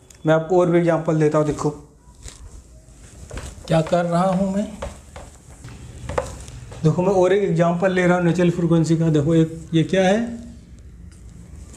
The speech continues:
ये हटाओ, छोड़ो कि समझो बच्चों कि एक यहाँ पर ये है, ठीक, एक बड़ा सा टब है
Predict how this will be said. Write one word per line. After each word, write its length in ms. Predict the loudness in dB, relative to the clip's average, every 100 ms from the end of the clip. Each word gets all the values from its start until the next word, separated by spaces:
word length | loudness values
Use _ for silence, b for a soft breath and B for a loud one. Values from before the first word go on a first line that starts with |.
| -14 -2 2
ये 140 | 2
हटाओ, 340 | 2 -2 -4 -6
छोड़ो 300 | 0 2 2
कि 140 | 2 -2 -4 -12 -18 -20 -20 -20 -20 -20 0
समझो 220 | 2 4
बच्चों 340 | 2 -2 0 0
कि 140 | 0 0
एक 160 | 0 2
यहाँ 240 | 2 2
पर 180 | 2 2
ये 160 | 2 2
है, 200 | 2 0
ठीक, 300 | -2 -4 -8 -4
एक 140 | -2 2
बड़ा 180 | 2 2
सा 120 | -2
टब 260 | -2 0
है 100 | 2